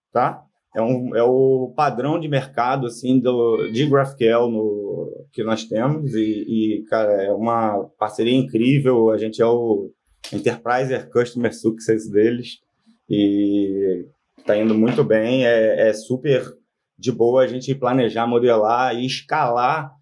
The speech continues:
as funcionalidades que a gente tem que entregar, tá? Pra, pra criatividade dos negócios e, e pra melhor forma dos fronts consumirem, né? E daí,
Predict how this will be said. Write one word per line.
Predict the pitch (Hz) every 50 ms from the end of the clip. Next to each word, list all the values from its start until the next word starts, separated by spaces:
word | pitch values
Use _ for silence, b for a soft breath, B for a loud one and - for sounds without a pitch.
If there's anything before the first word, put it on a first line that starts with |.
| _ _ _ _ _ _ -
as | - 113 113 -
funcionalidades | - 131 131 135 127 131 135 131 131 123 107 117 123 131 127 127 -
que | - 127
a | 117
gente | 127 135 135 - 139 139 -
tem | - 135 143 170 170
que | 170 175 170 165 156 151 147
entregar, | 156 143 147 - - 139 127 110 117 117 120 131 143 143 - - _ _ _ _ _
tá? | - 120 120 139 147 147 - -
Pra, | 127 127 135 139 143 147 139 127 127 120 113 110 104 - - _ _ _ -
pra | 123 -
criatividade | - 147 147 143 156 151 143 131 139 143 143 139 131
dos | 147 143 139
negócios | 143 139 139 117 113 123 143 165 175 175 175 175 175 175 170
e, | 180 175 175 175 170 170 170 170 - - - - - - - - - _ _ _
e | - 131 127
pra | - 165 170 185
melhor | 185 175 160 180 196 - -
forma | 160 180 190 214 220
dos | 196 196 -
fronts | - - 160 175 170 - -
consumirem, | - - 151 143 143 131 117 110 101 98 - 90 87 -
né? | - 101 101 110 - - _ _ _ _ _ _ _ _ _ _ _ _ _ _ -
E | 131 127
daí, | 120 156 160 160 160 170